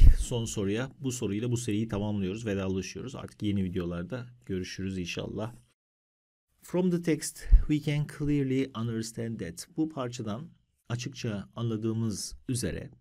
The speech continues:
hadi bakalım ne anlıyoruz bu parçadan? Most of our dreams tell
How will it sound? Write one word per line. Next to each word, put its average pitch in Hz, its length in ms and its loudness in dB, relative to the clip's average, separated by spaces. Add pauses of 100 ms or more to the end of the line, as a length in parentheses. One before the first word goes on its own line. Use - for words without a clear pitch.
(320)
hadi 98 200 -6
bakalım 92 320 -4
ne 107 60 -4
anlıyoruz 90 400 -4
bu - 80 -20
parçadan? - 420 -18 (480)
Most 160 360 -2
of 151 100 0
our 127 220 -2
dreams 117 400 -4
tell 131 200 4